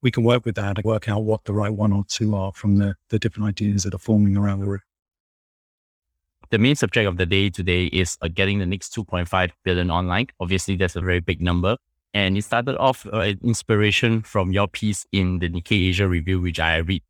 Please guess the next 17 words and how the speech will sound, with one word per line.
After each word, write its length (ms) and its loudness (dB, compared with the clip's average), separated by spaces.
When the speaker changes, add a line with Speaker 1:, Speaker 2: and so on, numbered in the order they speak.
Speaker 2:
every 240 0
week. 260 -4
And 220 0
that's 180 -2
how 140 0
we 100 0
have 220 -4
came 180 0
to 80 0
having 240 0
this 160 -2
conversation. 580 -2
I 100 2
want 160 0
to 60 -4
start 280 0
off 260 0